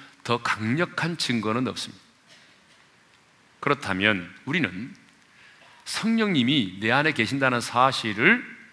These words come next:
알 수 있을까요? 모를까요? 자, 묻겠습니다. 고개를 떨구지 마시고 저를 보세요. 자, 그렇다면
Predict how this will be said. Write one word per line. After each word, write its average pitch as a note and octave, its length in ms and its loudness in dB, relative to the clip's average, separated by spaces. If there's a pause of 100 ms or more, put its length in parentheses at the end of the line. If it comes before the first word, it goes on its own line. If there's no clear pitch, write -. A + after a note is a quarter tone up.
(640)
알 G#2+ 220 2
수 D3+ 160 -6
있을까요? C3+ 720 -4
모를까요? G#2+ 440 -4 (2500)
자, F#2+ 200 -10
묻겠습니다. F#2+ 680 -6 (1200)
고개를 C3 520 2
떨구지 A#2 340 -4
마시고 G2+ 680 -8
저를 D3 260 0
보세요. F#2 280 -10 (2250)
자, C#3 120 4
그렇다면 A#2 800 2